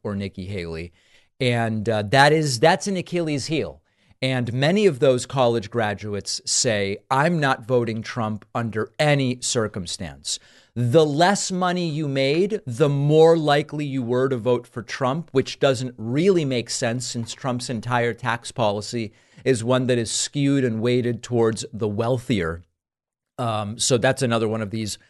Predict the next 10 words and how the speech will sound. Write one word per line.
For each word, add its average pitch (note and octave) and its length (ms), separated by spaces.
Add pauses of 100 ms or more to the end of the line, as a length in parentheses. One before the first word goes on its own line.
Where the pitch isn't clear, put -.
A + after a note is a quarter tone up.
(240)
conundra C3 920 (400)
that A#2 240
we G#2 140
have, D#3+ 540 (460)
um, G#2+ 640
in G#2 80
terms B2+ 260
of B2 140
ideology. A#2 1040 (420)
The A2+ 640